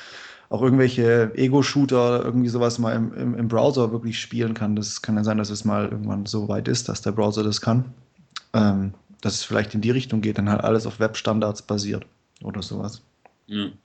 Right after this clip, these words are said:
Speaker 2: Ja, man sieht ja auch diesen Schritt, äh, in Richtung, äh, Gaming sozusagen immer mehr. Wir hatten's vor zwei Wochen die Gaming A P I zum Beispiel oder die Vibrations A P I, äh, mit denen man dann halt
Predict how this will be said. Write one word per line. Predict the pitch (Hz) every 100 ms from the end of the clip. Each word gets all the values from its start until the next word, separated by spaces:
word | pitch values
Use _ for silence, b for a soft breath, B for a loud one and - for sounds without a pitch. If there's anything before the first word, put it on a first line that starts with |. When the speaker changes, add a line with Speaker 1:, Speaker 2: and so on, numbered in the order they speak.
| B B 101
Speaker 2:
Ja, | 101
man | 117 110
sieht | _ -
ja | 127
auch | 104 -
diesen | 113 104 98
Schritt, | - 110 - -
äh, | 95 95
in | 95 98
Richtung, | 104 - 98 98 98 95
äh, | 92 95 92
Gaming | 95 95 107 113 110 107 104 104 104 _ _ _
sozusagen | - 98 95 98 92 98 104
immer | 92 104
mehr. | 98 98 107
Wir | 104
hatten's | 101 104
vor | - 98
zwei | - 92
Wochen | 98 98 104
die | 95
Gaming | 92 98 107 104
A | 104 101 98
P | 104
I | 85 92 101
zum | 104 95
Beispiel | 95 98 - 95 95
oder | 92
die | 85 90
Vibrations | 95 92 98 95 101 104 -
A | 95
P | - 98
I, | 90 98 - B B
äh, | - 101
mit | 98 95
denen | 98 98
man | 95 95
dann | 95 95
halt | 98 85